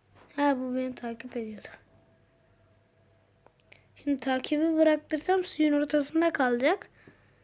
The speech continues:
Bıraktırmasam beni takip edecek. Ah,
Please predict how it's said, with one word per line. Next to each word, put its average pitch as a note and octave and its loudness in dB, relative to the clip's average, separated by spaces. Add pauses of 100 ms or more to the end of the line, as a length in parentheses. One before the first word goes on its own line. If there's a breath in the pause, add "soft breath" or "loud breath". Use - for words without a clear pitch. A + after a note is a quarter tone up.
(240 soft breath)
Bıraktırmasam F#4 6
beni F4 6
takip B3 0
edecek. A3+ -6 (1500 soft breath)
Ah, A3+ -6